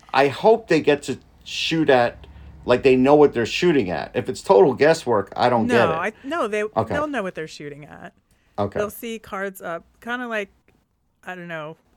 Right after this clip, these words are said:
Speaker 2: They probably won't be as big as the cards you saw on Joker's Wild, but something like that <laughs> with, like, a display.
Speaker 1: I'm gonna go, we'll say Card Sharks, 'cause Joker's
Speaker 2: Or Card
Speaker 1: Wild,
Speaker 2: Sharks.
Speaker 1: like, is,
Speaker 2: Yeah.
Speaker 1: that's going way
Speaker 2: Yeah.
Speaker 1: back. I, but,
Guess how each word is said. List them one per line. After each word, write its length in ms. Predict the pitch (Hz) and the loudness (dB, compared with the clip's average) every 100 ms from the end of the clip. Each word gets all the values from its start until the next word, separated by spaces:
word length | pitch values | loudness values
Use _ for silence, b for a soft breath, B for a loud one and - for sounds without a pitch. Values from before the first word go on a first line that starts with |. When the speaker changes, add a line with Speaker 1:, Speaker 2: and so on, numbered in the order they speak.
| _ | _
Speaker 2:
They 100 | 214 | -10
probably 240 | 285 262 | -6 -6
won't 140 | 226 196 | -6 -6
be 100 | 180 | -10
as 120 | 170 | -10
big 240 | 139 160 | -12 -10
as 140 | 190 190 | -10 -12
the 80 | 220 | -14
cards 540 | - 220 220 220 - | -10 -8 -8 -12 -16
you 60 | 226 | -12
saw 220 | 240 220 | -8 -8
on 160 | 208 214 | -8 -8
Joker's 400 | 208 214 220 214 | -10 -8 -10 -10
Wild, 480 | 214 214 214 220 202 | -10 -8 -8 -10 _
but 200 | 190 190 | -12 -8
something 460 | - 214 - 190 | -8 -8 -8 -10
like 240 | 180 175 _ | -8 -10 _
that 280 | - - - 262 | -6 -6 -6 -8
<laughs> 60 | |
with, 220 | 240 214 | -8 -8
like, 380 | 226 202 202 - _ | -10 -8 -10 -12 _
a 100 | 190 | -12
display. 520 | 196 185 - - 180 | -10 -12 -14 -6 2
Speaker 1:
I'm 60 | 170 | 6
gonna 140 | 214 | 6
go, 180 | 202 175 - 139 | 6 0 -6 -2
we'll 120 | 151 | -2
say 200 | 156 165 | 2 0
Card 400 | - 135 127 127 | 4 4 4 0
Sharks, 360 | - 104 - | 0 0 -2
'cause 160 | - 113 | -6 -6
Joker's 340 | - 160 160 | 2 4 4
Speaker 2:
Or 20 | 117 | 4
Card 20 | 131 123 123 | 4 6 2
Speaker 1:
Wild, 60 | |
Speaker 2:
Sharks. 260 | - 170 151 | -4 -8 -2
Speaker 1:
like, 240 | 120 - | -2 -2
is, 160 | 120 - - _ 107 | -10 -10 -18 _ -16
Speaker 2:
Yeah. 80 | 95 | 0
Speaker 1:
that's 200 | 151 - | 0 2
going 340 | - 139 117 | 2 2 2
way 480 | 107 143 143 143 131 123 | 2 6 6 6 2 0
Speaker 2:
Yeah. 60 | |
Speaker 1:
back. 280 | 123 98 82 | -2 -4 -2
I, 220 | 104 - - - _ _ - | 0 0 -4 -16 _ _ 0
but, 200 | 127 | 0